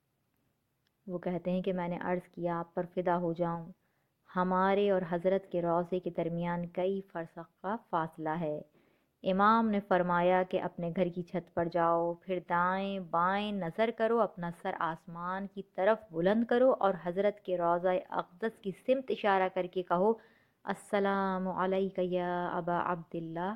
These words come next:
السلام علیک ورحمۃ اللہ وبرکاتہ'، یعنی آپ پر سلام ہو یا ابا عبداللہ، آپ پر سلام ہو، اللہ کی اور رحمتیں برکتیں ہوں۔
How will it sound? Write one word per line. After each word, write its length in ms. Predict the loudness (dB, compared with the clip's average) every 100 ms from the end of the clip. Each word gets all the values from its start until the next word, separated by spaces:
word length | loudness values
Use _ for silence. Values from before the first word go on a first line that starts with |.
| -8
السلام 720 | -16 -10 -6 -4 -4 -4 -6
علیک 540 | -6 -6 -4 -4 -6 -6 -4
ورحمۃ 520 | -6 -8 -12 -14 -12
اللہ 480 | -10 -8 -4 -4 -4
وبرکاتہ'، 840 | -6 -4 -6 -6 -10 -12 -12 -16 -20 -20 _ _ _ _ _ _ _ _
یعنی 400 | -2 -2 -2 -6
آپ 220 | -8 -8
پر 100 | -8 -6
سلام 320 | -4 -4 -4 -4
ہو 60 |
یا 240 | -4 -4 -4
ابا 220 | -4 -6
عبداللہ، 420 | -6 -8 -6 -4
آپ 280 | -6 -8 -6
پر 140 | -4 -4 _ _ _ _ _ -8
سلام 300 | -4 -2 -4
ہو، 60 |
اللہ 220 | -4 -6 -6 -6
کی 60 | -8
اور 80 | -6
رحمتیں 420 | -8 -10 -8 -6
برکتیں 440 | -6 -8 -12 -8
ہوں۔ 140 | -10